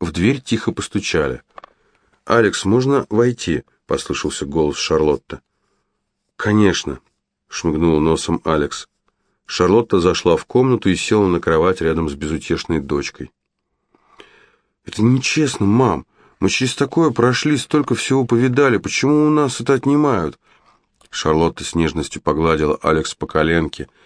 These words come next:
Девочка села и, взглянув на маму, увидела, что лицо у нее залито слезами. "Мам, почему ты плачешь?" — недоуменно спросила Алекс. "Ты-то ничего не теряешь". Шарлотта улыбнулась сквозь слезы.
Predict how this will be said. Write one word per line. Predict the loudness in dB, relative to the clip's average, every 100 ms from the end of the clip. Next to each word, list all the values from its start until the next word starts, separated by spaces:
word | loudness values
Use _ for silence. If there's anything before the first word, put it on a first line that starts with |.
| _ _
Девочка | -2 0 0 -2 -8
села | -2 2 2 0 -4 _ _
и, | -6
взглянув | -2 0 2 2 2
на | 2
маму, | 4 2 2
увидела, | 0 2 2 2
что | 0 -2
лицо | -2 0 2
у | 2
нее | 2 0
залито | 0 0 -2 -4
слезами. | -4 -2 0 0 -2 -4 -12 _ _ _ _ -6
"Мам, | -2 0 2 2 2 -2 -6 _ _ _ _
почему | -8 -2 2 2
ты | 0
плачешь?" — | 0 2 2 0 -2 0
недоуменно | 2 4 4 4 2 -2
спросила | 0 -2 0 0 0 2 2
Алекс. | 2 -4 -12 _ _ _ _ _ _
"Ты-то | -2 0 2
ничего | 0 0 0 2 2
не | 0
теряешь". | 2 2 2 0 -6 -12 _ _ _ _ _ _ _ _
Шарлотта | -6 -2 2 0 0 -2
улыбнулась | -2 0 2 2 0
сквозь | -6 -4 -4
слезы. | -4 -2 0 0 -4